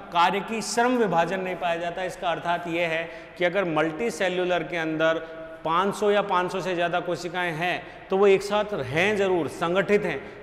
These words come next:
परंतु हर फिजियोलॉजी के लिए, reproduction के लिए and metabolism के लिए सभी कोशिकाएं independent होती है। एक कोशिका दूसरी कोशिका की मदद या उसका काम नहीं करती हैं। ये सभी cells जो हैं वो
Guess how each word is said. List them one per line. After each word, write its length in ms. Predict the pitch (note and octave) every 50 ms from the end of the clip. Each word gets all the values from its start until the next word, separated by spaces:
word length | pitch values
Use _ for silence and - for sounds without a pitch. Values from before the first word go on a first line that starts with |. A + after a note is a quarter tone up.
| - - -
परंतु 560 | E3+ E3+ F3+ F#3 F#3+ F3 - G3 G3 G3 G3 - - - - - -
हर 200 | E3+ F#3+ A3 G#3+
फिजियोलॉजी 640 | - - F#3 D#3+ E3+ F#3 F3+ F3 F3 E3+ D#3+ F3+ E3+
के 120 | E3 F3
लिए, 320 | E3+ E3+ E3 E3+ E3+ E3 D#3
reproduction 680 | C#3+ D3+ D#3 D3+ F#3 F3 E3+ E3+ E3 - - E3+ D#3+ D#3
के 60 | D#3 E3
लिए 180 | D#3+ E3 D#3+
and 100 | D#3 D3+
metabolism 680 | C#3 C#3 C#3 C#3 E3 D#3 D3+ D#3 D3+ D3+ D3 C#3+ D3
के 100 | C#3 D3
लिए 280 | C#3+ C#3 C#3 C#3 C#3+ C#3+ C#3+ - - - - -
सभी 360 | - - E3+ E3 F3 G#3 G#3
कोशिकाएं 500 | G3+ F#3+ E3+ B2+ C3 E3 D3 E3+ E3 D#3+
independent 680 | D#3 D#3 D#3 D#3+ D#3 D#3+ D#3 D#3 D#3 D#3+ D#3+ D#3 D#3
होती 240 | D#3 D3+ D3+ E3 E3+
है। 80 | E3+ F3
एक 320 | E3+ - D#3+ E3+ E3 E3+
कोशिका 360 | - E3 D#3+ - F3 D#3 F3 E3
दूसरी 320 | D3+ D#3+ D#3 D3+ E3 D#3
कोशिका 420 | D3+ D#3+ D3+ C3+ D3+ D#3 D3 D#3+ D3+
की 160 | D#3 - E3 D3+
मदद 360 | C#3+ C#3+ C#3 D#3 E3 D3+ D3+
या 120 | D#3 D#3
उसका 240 | D3+ D3 - - D3
काम 440 | - D3 C#3+ D3 D#3 F3+ G3 G#3+ A3+ A3 - - - - - -
नहीं 440 | D#3+ D#3+ E3+ F3 F#3 F3 E3 F3+ F3 D3
करती 300 | D#3+ C#3+ C3 - D3 C#3
हैं। 60 | C#3
ये 160 | C#3+ C#3+ D#3+ D3+
सभी 440 | - - F#3+ F3 F#3 A3 A3 A3+ G#3
cells 380 | - - - F3 F#3 F#3+ E3+ E3+
जो 100 | F#3 F3+
हैं 100 | F3 F3+
वो 240 | F3 E3+ F3+ F#3 F3+